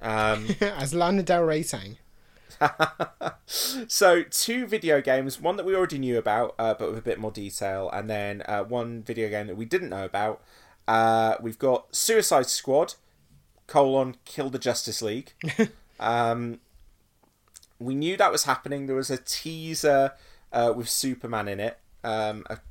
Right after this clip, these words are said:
Speaker 1: a couple of months ago, I think, where the implication was gonna be that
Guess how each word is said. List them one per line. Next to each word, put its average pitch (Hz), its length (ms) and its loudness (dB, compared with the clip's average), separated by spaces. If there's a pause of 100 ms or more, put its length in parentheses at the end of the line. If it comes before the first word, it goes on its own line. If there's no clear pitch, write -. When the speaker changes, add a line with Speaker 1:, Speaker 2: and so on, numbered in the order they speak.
Speaker 1:
a - 40 -14
couple - 300 -8
of 107 60 -4
months 104 180 -6
ago, 104 120 -2
I 98 60 -4
think, 101 300 -10
where 104 140 -2
the 104 280 -8
implication 110 600 -8
was 101 160 -10 (160)
gonna 107 180 -6
be 107 280 -8
that 104 280 -4